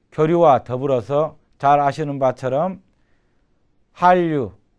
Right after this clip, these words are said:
인류, 화류라고 하는 각 나라의 문화가 활발하게 교류되고 있다라고 하는 점도 말씀드릴 수 있습니다.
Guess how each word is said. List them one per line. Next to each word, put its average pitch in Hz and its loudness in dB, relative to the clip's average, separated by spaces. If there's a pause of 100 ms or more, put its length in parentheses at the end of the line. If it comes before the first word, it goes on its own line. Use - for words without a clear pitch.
(240)
인류, 156 -4 (400)
화류라고 156 -2
하는 160 -2 (320)
각 190 -4
나라의 170 2
문화가 160 -2 (260)
활발하게 185 0 (480)
교류되고 165 0
있다라고 131 -4
하는 139 -4 (280)
점도 135 -6
말씀드릴 123 -10
수 - -18
있습니다. 98 -16